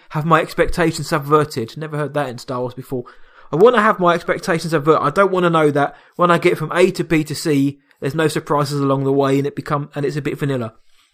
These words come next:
Into the Dark gives us a few moments where it's like, right, okay, here, you see that rug under your feet? Swept away. That's what I want. That's what I want, because then it raises the stakes even more. And I know I keep harping back to the first book, but in my review of that,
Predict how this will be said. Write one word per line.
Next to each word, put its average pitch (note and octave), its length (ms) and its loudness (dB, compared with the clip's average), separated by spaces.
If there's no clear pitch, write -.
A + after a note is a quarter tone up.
Into F#3+ 240 0
the E3 100 2
Dark D3+ 320 4
gives E3 240 0
us D3 160 -6
a C#3+ 60 -4
few D#3+ 200 -2
moments C#3+ 440 0
where C3 180 0
it's - 140 -6
like, A#2+ 120 -4
right, B2+ 320 0
okay, C3 240 0
here, E3+ 200 4
you E3+ 80 -8
see A3 160 -4
that F3+ 180 2
rug E3+ 200 2
under C3+ 180 0
your C3+ 80 -4
feet? D#3+ 280 0
Swept - 420 -6
away. B2+ 360 -2
That's - 240 -8
what C#3 120 -2
I C#3 40 -2
want. B2+ 280 -4
That's E3+ 220 -4
what D#3+ 100 2
I D3+ 40 6
want, C#3+ 220 2
because C3+ 360 -4
then D#3+ 380 2
it C#3 120 -4
raises D3+ 360 0
the C#3+ 100 -8
stakes D3 340 0
even C#3+ 180 -2
more. B2 280 -2
And C#3+ 100 -2
I D3 100 4
know D#3+ 140 4
I D3+ 60 6
keep E3 200 -8
harping D#3 280 2
back - 260 -2
to E3+ 160 -2
the C3 80 -8
first - 320 0
book, C3+ 200 -2
but - 100 -2
in F#3+ 80 2
my F3+ 100 4
review E3 360 2
of - 80 2
that, C#3+ 260 -2